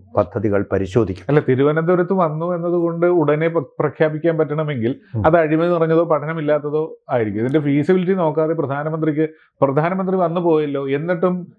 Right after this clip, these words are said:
Speaker 2: തിരുവനന്തപുരത്തിനൊന്നും ഇല്ല എന്ന് പറയുമ്പോൾ പറയുന്നവർക്ക് ഒന്നെങ്കിൽ അജ്ഞതയാണ്,
Speaker 1: അതെ.
Speaker 2: അല്ലെങ്കിൽ അറിഞ്ഞുകൊണ്ട് ഈ കാര്യങ്ങൾ മറച്ചു വെക്കുന്നതാണ്.
Speaker 1: തെറ്റിദ്ധരിപ്പിക്കുക, അതാണ് ഒരു പുകമറ സൃഷ്ടിക്കുക.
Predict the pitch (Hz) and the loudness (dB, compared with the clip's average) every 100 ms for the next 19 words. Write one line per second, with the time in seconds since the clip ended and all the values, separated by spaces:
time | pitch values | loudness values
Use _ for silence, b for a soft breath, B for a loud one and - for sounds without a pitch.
0 | _ 151 165 180 180 175 170 160 175 170 | _ 4 6 4 2 0 0 0 0 0
1 | 160 170 160 156 175 180 180 143 139 143 | 0 0 2 4 4 2 0 0 0 -2
2 | 139 127 131 156 175 175 175 180 123 131 | 2 2 2 -2 -4 -4 -2 -2 0 -2
3 | 160 208 196 190 185 156 92 87 - 123 | 0 2 0 -2 0 2 0 -6 -8 -4
4 | 107 85 160 196 214 202 190 208 196 185 | -2 0 0 2 2 0 0 -2 -2 0
5 | 175 175 170 170 170 139 127 - 143 156 | 2 2 2 -2 -2 0 -2 -8 -2 0
6 | 131 131 110 90 156 170 180 131 98 90 | 0 -2 -4 0 2 2 2 0 -4 -10
7 | - - 131 139 101 104 127 - 135 170 | -16 -12 0 2 2 -4 -10 -2 0 2
8 | 170 156 117 - 101 90 | 0 -2 -6 -8 -8 -8